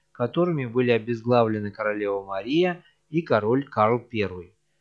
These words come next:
Но эти топоры было признано неудобным показывать Петру, так как боялись, что он бросит их в Темзу". Двадцать первого апреля Пётр снова в Тауэре смотрел, где деньги делают.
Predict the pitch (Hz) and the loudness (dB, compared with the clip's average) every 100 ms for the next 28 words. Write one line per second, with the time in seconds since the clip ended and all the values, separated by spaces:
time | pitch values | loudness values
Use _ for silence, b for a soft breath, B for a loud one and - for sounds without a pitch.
0 | _ 123 175 196 160 127 127 117 107 90 | _ 0 2 2 -2 2 4 4 4 0
1 | _ _ 113 135 131 135 160 165 165 151 | _ _ -2 2 2 0 -2 0 0 2
2 | 156 160 160 143 120 101 110 107 117 98 | 2 2 4 2 0 -4 -4 0 0 0
3 | 101 _ 101 120 156 185 _ _ - 113 | -8 _ -14 -2 -2 -2 _ _ -6 -6
4 | 113 95 101 98 123 156 175 - _ _ | -6 -6 -4 2 4 4 2 -2 _ _
5 | - 117 135 131 113 135 135 143 123 - | -10 -4 -2 -2 0 0 0 -4 -4 -6
6 | _ 107 98 90 87 _ _ _ _ _ | _ -4 -4 -6 -20 _ _ _ _ _
7 | _ _ _ _ _ 113 113 156 160 160 | _ _ _ _ _ -6 0 2 2 -4
8 | - 170 160 160 160 196 220 214 202 b | 0 2 4 4 2 2 2 2 0 b
9 | b _ 160 180 190 - 135 151 160 - | b _ 0 2 -2 -2 -2 0 -2 2
10 | 151 170 175 156 127 107 b b _ - | 6 6 8 8 6 4 b b _ -6
11 | 131 123 120 156 190 143 139 123 131 127 | 0 0 2 4 4 4 0 0 2 2
12 | 110 107 101 107 95 92 87 | 0 -4 -2 -2 0 -4 -8